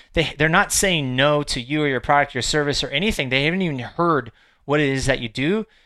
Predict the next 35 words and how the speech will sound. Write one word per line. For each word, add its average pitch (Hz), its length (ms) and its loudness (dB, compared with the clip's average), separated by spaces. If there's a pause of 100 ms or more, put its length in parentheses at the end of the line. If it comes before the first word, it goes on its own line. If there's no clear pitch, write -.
(120)
They 143 100 2
just - 240 0
wanna 160 180 0
get 147 200 0
the 131 100 -2
meek 139 680 -4
and 143 200 2
the 127 40 0
weak 139 460 -4
salespeople 139 640 0
off 135 340 0
the 175 80 -4
line 143 460 0 (340)
so - 160 -2
they 147 100 0
can 147 160 -2
get 143 160 -2
back 139 200 4
to - 100 -6
their 123 100 0
busy 110 240 -4
lives, 107 500 -6 (240)
right? 117 260 -4 (460)
It - 220 -12
goes 123 240 0
right 120 260 0
back 120 220 4
to - 80 -6
being 113 220 -4
consistent, 131 560 -4
confident, 127 480 -2
and 117 140 -4
then 113 320 -2
measuring 120 640 0
it. 95 180 -8